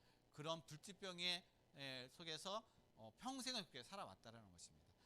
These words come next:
한 번도 걷지 못하고, 한 번도 자기 스스로 뭔가 할 수 없는 그런 상태, 꼭 누군가의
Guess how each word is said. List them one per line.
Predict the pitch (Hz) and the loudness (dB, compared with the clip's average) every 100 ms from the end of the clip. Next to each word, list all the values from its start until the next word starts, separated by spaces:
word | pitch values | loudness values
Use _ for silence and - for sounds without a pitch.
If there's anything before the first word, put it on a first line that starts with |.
| - - | -14 2
한 | 254 254 233 | 4 4 6
번도 | 233 220 214 208 | 6 8 6 4
걷지 | - 135 - 160 | 2 -4 -2 -4
못하고, | 123 - 101 92 80 - - - - - - - - - - - - - - - | -4 -4 -8 -8 -14 -16 -20 -20 -20 -20 -20 -20 -20 -20 -20 -20 -20 -20 -18 -14
한 | - 226 254 | -2 0 8
번도 | 247 233 233 | 8 10 8
자기 | - - 208 | 6 4 2
스스로 | 190 208 214 | 2 2 2
뭔가 | 165 180 190 | 2 2 6
할 | 233 | 6
수 | 226 - 226 185 - | 6 2 -2 -4 0
없는 | 175 202 208 | 2 2 0
그런 | 151 147 147 | 2 0 0
상태, | 160 160 - 95 - - - - - - - - - | -4 -8 -8 -12 -14 -20 -20 -20 -20 -20 -20 -16 6
꼭 | 214 202 - 135 | 6 6 0 -6
누군가의 | 151 196 247 220 196 196 190 | 0 2 2 6 10 10 8